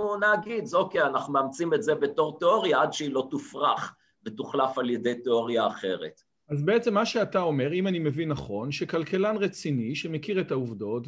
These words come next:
Speaker 2: ותומך ב-, או מתנגד לשוק חופשי,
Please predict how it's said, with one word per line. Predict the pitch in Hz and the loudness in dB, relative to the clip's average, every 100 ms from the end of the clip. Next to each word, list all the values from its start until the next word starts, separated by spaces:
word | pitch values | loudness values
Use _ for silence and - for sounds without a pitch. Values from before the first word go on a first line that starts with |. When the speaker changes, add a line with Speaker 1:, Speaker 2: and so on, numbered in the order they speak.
| 123 | -6
Speaker 2:
ותומך | 131 135 143 185 180 - 117 | -6 -4 -2 -2 -4 -4 -6
ב-, | 120 131 127 120 - | -2 0 0 0 -2
או | 123 127 | -2 0
מתנגד | 135 135 135 135 165 | 0 0 -2 0 -2
לשוק | 131 - 147 | -4 -4 -6
חופשי, | - - - - 123 170 240 | -6 -10 -10 -6 -2 -2 -4